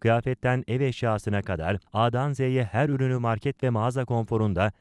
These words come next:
ücretsiz olarak temin edebiliyor. Dost Market ve Dost Mağaza uygulaması vatandaşlar tarafından da büyük takdirle karşılanıyor. Vatandaşlar belediyenin her alanda yanlarında olduğunu hissettiklerini dile getiriyorlar.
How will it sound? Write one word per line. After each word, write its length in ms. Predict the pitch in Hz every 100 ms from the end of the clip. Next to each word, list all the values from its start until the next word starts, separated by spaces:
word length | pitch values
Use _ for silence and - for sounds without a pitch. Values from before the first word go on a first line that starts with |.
| -
ücretsiz 540 | 123 113 120 120 135 131
olarak 360 | 120 117 117
temin 300 | 120 110 110
edebiliyor. 640 | 101 95 90 87 90 87 - _ -
Dost 240 | 101 107 -
Market 440 | 104 98 110 -
ve 140 | 107 90
Dost 260 | 110 -
Mağaza 260 | 110 107 107
uygulaması 640 | 104 104 104 101 - 104 - -
vatandaşlar 720 | 107 127 127 127 123 123 131
tarafından 640 | 135 123 120 127 123 120 123
da 160 | 113
büyük 220 | 104 135
takdirle 460 | - 120 - 113 85
karşılanıyor. 760 | 95 92 - 95 92 92 92 82 - 95
Vatandaşlar 800 | 98 104 101 98 92 85 107 107
belediyenin 520 | 107 107 107 107 98
her 240 | - 120
alanda 340 | 117 110 107 107
yanlarında 520 | 104 104 101 104 123
olduğunu 340 | 110 101 104
hissettiklerini 880 | 110 120 123 110 120 - 110 110 107
dile 180 | 101 90
getiriyorlar. 760 | 90 - 90 92 90 90 92